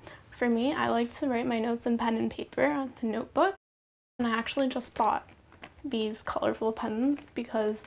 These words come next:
I find it so much easier and cute and colorful to study while you're looking at something colorful. It's also easier to memorize too. And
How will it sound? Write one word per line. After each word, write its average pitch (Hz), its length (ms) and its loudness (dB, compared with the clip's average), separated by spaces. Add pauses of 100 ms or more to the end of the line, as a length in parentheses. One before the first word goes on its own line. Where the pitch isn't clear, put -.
(100)
I 233 80 -2
find 233 280 -2
it - 140 -2
so 220 180 -2
much 220 220 0
easier 226 300 -2
and 240 320 0
cute - 480 -2
and 226 180 -2
colorful 285 680 0
to - 180 -4
study 240 360 -2
while 240 280 4
you're 226 180 0
looking 214 380 -4
at - 160 -2
something 233 360 -2
colorful. 240 540 -2 (180)
It's - 120 -4
also 262 260 2
easier 277 420 2
to 247 80 -2
memorize 233 760 0
too. - 260 -8 (880)
And 233 720 0